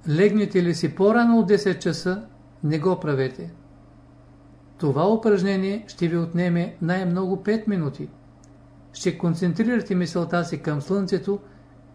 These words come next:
и абсолютно ще забравите околната обстановка. Като свършите упражнението,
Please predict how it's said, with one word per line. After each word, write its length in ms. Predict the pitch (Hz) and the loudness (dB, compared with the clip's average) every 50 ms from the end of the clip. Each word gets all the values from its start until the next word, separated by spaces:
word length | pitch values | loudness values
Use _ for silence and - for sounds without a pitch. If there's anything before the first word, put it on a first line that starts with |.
| - - - | -18 -8 -4
и 140 | 160 160 | -4 -2
абсолютно 640 | 156 151 147 - - 156 135 147 202 214 208 226 220 | -2 -4 -6 -8 -6 -4 -2 0 0 0 2 0 0
ще 200 | 208 - - 196 | 0 2 0 0
забравите 540 | 185 190 180 151 180 180 180 170 165 170 170 | 2 2 0 0 2 0 2 0 -2 -2 -4
околната 540 | 156 147 151 - 160 151 151 147 139 - 147 | -4 -4 -4 -4 -2 -2 -2 -4 -4 -4 -4
обстановка. 640 | 139 139 - - 160 143 147 143 143 - - - - - - - - - - - - - - - - - - - - - - - | -4 -4 -6 -6 -4 -4 -4 -4 -6 -8 -12 -16 -18 -18 -20 -20 -20 -20 -20 -20 -20 -20 -20 -20 -20 -20 -20 -20 -20 -20 -14 -8
Като 240 | - 151 139 156 135 | -8 -6 -4 -4 -6
свършите 500 | - - 170 190 190 - 196 143 - 160 | -4 2 0 2 2 0 -4 -2 -2 -4
упражнението, 760 | 143 - - 139 117 113 147 175 196 202 190 180 - 156 143 | -4 -2 -4 -4 -2 -2 -2 -2 -2 -2 -4 -6 -8 -10 -10